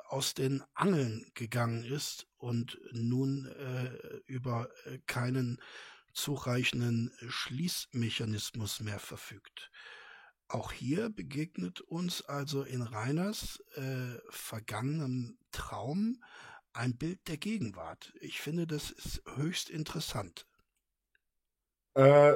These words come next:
Speaker 2: schau neben mich an der Tür vorbei, sehe da meinen Nachbar stehen, denk mir so, „Warte mal, irgendwas kann da nicht ganz stimmen.“ Dann hab ich mir einfach mal so gedacht, random, „Pff,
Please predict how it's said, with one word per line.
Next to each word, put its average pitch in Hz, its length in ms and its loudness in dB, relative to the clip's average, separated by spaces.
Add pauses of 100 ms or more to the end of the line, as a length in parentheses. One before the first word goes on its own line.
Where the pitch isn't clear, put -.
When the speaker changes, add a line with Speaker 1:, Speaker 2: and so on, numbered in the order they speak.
Speaker 2:
schau 147 340 10
neben 156 320 6
mich 156 180 2
an 139 100 2
der 135 120 6
Tür 147 160 0
vorbei, 139 640 4
sehe 135 400 2
da 135 120 6
meinen 131 220 4
Nachbar 135 320 0
stehen, 104 320 -4
denk 110 220 -4
mir 110 80 -2
so, 95 240 -2
„Warte 82 260 -8
mal, 92 200 -4
irgendwas - 420 -8
kann - 160 -6
da 92 100 -2
nicht 73 200 -10
ganz 73 180 -8
stimmen.“ 90 420 0 (680)
Dann 123 140 6
hab 135 80 12
ich 135 80 12
mir 135 100 12
einfach 135 200 10
mal 135 120 12
so 131 120 8
gedacht, 123 360 6
random, 120 500 6
„Pff, - 300 0